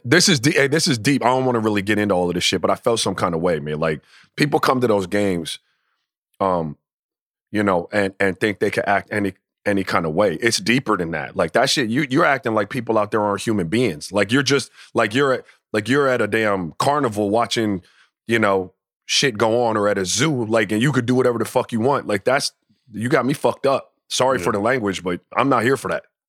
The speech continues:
Speaker 2: Now, we have, uh, like, for context, um, that when you guys are talking about the Sixers and the fan getting banned, just wanna give extra context. That was when Russell Westbrook got popcorn put on his,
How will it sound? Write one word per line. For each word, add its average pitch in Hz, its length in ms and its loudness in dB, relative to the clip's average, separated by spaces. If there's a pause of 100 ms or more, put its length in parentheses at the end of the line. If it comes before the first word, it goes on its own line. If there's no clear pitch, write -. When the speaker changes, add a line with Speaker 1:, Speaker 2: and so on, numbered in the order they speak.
(120)
Speaker 2:
Now, 101 280 -2
we 113 180 0
have, 117 260 4
uh, 82 160 -2
like, 123 220 -2
for 151 120 0
context, 135 560 0
um, 92 540 -2
that 113 160 -2 (200)
when 113 180 -4
you 110 100 0
guys 107 160 4
are 95 40 -8
talking 101 200 0
about 98 140 0
the - 60 -6
Sixers 98 400 -2
and 95 80 2
the 85 120 -4 (160)
fan 98 240 2
getting 90 220 -2
banned, 90 260 0
just 87 140 -6
wanna 92 160 -2
give 85 160 -2
extra 85 240 -6
context. 85 400 -4
That 92 100 4
was 92 140 -2
when 90 280 -4 (380)
Russell 113 300 4
Westbrook 104 460 0
got 95 300 0
popcorn 101 540 -2
put 95 300 -4 (140)
on 90 160 -2
his, 85 520 -6